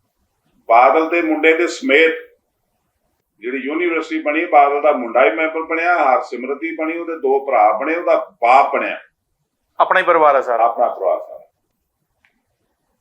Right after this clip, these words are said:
Speaker 1: ਤੇ ਇਹ, ਇਹ ਬ-, ਇਹ ਗੜਗੱਜ ਸਿੰਘ, ਉਹਨੂੰ ਪੁੱਛੇ ਜਾ ਕੇ ਵੀ ਤੂੰ ਅੰਮ੍ਰਿਤਪਾਨ ਕੀਤਾ, ਤੂੰ ਇਹ ਕੌਮ ਦੀ ਸੰਸਥਾ ਦਾ ਮਾਲਕ ਕਿਵੇਂ ਬਣ ਗਿਆ। ਇਹ ਜਿਹੜੀਆਂ ਚੰਗੀਆਂ ਭਲੀਆਂ ਚੱਲ ਰਹੀਆਂ, ਸਕੂਲ ਚੱਲ ਰਹੇ ਨੇ, ਸੰਸਥਾਵਾਂ ਚੱਲ ਰਹੀਆਂ, ਉਹਨਾਂ ਦੇ ਮਾਮਾ ਚੰਦੂ ਪੜ੍ਹ ਰਿਹਾ,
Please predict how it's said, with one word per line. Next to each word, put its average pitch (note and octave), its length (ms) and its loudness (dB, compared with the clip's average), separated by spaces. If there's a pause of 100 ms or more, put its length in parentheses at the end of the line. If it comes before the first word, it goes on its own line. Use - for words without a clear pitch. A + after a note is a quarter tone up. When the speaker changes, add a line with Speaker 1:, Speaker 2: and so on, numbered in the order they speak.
(120)
Speaker 1:
ਤੇ C3 100 -8
ਇਹ, F3+ 320 2
ਇਹ G3 460 2 (120)
ਬ-, C#3 160 2
ਇਹ E3 260 0
ਗੜਗੱਜ C#3+ 420 2
ਸਿੰਘ, E3+ 400 -8
ਉਹਨੂੰ F#3+ 300 -4
ਪੁੱਛੇ D#3+ 320 -4
ਜਾ C3 200 4
ਕੇ C#3 260 -2
ਵੀ D#3+ 200 -10
ਤੂੰ D#3 160 -10
ਅੰਮ੍ਰਿਤਪਾਨ C#3+ 600 -6
ਕੀਤਾ, D#3+ 400 -4
ਤੂੰ D#3+ 180 -10
ਇਹ C#3+ 140 -8
ਕੌਮ C3 260 -6
ਦੀ C#3 120 -14
ਸੰਸਥਾ B2+ 420 -6
ਦਾ C3 100 -4
ਮਾਲਕ A2+ 320 -4
ਕਿਵੇਂ C3 140 -12
ਬਣ B2 200 -8
ਗਿਆ। C3 140 -18 (1600)
ਇਹ D#3 160 0
ਜਿਹੜੀਆਂ E3 220 -2
ਚੰਗੀਆਂ G#3 460 -2
ਭਲੀਆਂ D#3 520 -2
ਚੱਲ D3 280 2
ਰਹੀਆਂ, D#3+ 240 0
ਸਕੂਲ D#3 480 -6
ਚੱਲ C#3 280 2
ਰਹੇ D3 140 0
ਨੇ, D3 120 -6
ਸੰਸਥਾਵਾਂ C#3+ 540 -6
ਚੱਲ C#3 200 -4
ਰਹੀਆਂ, D3 200 -4
ਉਹਨਾਂ C#3 300 0
ਦੇ D#3+ 80 -4
ਮਾਮਾ C#3 300 -2
ਚੰਦੂ C3+ 280 -8
ਪੜ੍ਹ B2+ 220 -6
ਰਿਹਾ, B2+ 180 -10